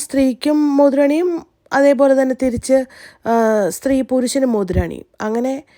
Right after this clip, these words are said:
ഒരു പരസ്പരമായിട്ടുള്ള ഒരു കാര്യമാണ് മറ്റു പല രാജ്യങ്ങളിലും. പക്ഷേ നമ്മുടെ നാട്ടിൽ അങ്ങനെയല്ല. നമ്മുടെ നാട്ടിൽ പുരുഷൻ സ്ത്രീയെ താലി കെട്ടിക്കൊണ്ട് വിവാഹം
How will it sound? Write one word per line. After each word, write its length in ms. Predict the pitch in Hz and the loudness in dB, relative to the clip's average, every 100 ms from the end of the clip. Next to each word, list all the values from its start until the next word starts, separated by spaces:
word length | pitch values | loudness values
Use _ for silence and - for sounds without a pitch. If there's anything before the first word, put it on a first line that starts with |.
| _ - 240 | _ -6 -2
ഒരു 120 | 254 254 | 0 0
പരസ്പരമായിട്ടുള്ള 1160 | 254 240 - - 311 311 262 240 233 247 247 285 - | 0 0 -4 -2 0 2 0 -2 -2 -2 -2 -2 -4
ഒരു 120 | 247 247 | -6 -4
കാര്യമാണ് 460 | 233 220 233 214 330 - _ _ 262 | -4 -4 -4 -4 -8 -14 _ _ -6
മറ്റു 180 | 277 320 | -2 0
പല 100 | 269 214 190 | 0 0 -2
രാജ്യങ്ങളിലും. 420 | 170 185 190 196 | -4 -6 -6 -4
പക്ഷേ 280 | 240 - 277 285 | -6 -4 -4 -2
നമ്മുടെ 220 | 269 269 349 | -2 -2 0
നാട്ടിൽ 200 | 349 262 226 | -2 -2 -4
അങ്ങനെയല്ല. 360 | 190 165 - - _ _ _ - 190 | -4 -8 -10 -16 _ _ _ -10 -6
നമ്മുടെ 280 | 202 269 320 | -2 0 0
നാട്ടിൽ 240 | 311 285 330 339 | -2 -2 -4 -2
പുരുഷൻ 460 | 277 262 - 359 392 - - - | -2 -2 -2 -2 -4 -8 -20 -4
സ്ത്രീയെ 480 | - 254 247 269 370 - 247 | 0 0 0 -2 -4 -4 -2
താലി 300 | 226 233 254 | 0 2 0
കെട്ടിക്കൊണ്ട് 460 | 220 214 214 214 294 339 _ - - - 240 | -2 -4 -6 -6 -6 -12 _ -20 -20 -4 0
വിവാഹം 380 | 247 240 226 | 2 2 2